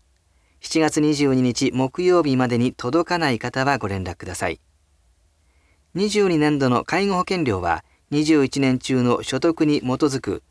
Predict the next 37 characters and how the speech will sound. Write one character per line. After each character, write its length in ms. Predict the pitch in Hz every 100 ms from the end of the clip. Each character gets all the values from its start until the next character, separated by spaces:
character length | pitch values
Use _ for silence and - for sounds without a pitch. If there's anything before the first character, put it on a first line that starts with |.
| _ _ -
二 140 | 180
十 240 | 196 190 160
二 100 | 139
年 200 | 139 131
度 100 | 117
の 140 | 117
住 240 | 127 156 170
民 200 | 160 156
税 240 | 123 117
課 180 | - 139
税 200 | 185 190
状 160 | 170 147
況 240 | - 85
と、 240 | 80 69 _ _ _ _ _ _ -
二 140 | 151
十 240 | 165 165 143
二 100 | 135
年 220 | 123 117
四 160 | - 147
月 220 | 156 156
一 160 | -
日、 400 | 123 110 98 - _ _ _ _ _ _ -
二 120 | 156
十 200 | 160 156
二 100 | 143
年 180 | 139 127
四 140 | -
月 300 | 156 170 165
以 140 | 156 165
降 220 | - 156
に 80 | 123
転 180 | 135 147
入 180 | 147
し 60 | 135
た 100 | 135
方 180 | 131 127
や、 220 | 104 92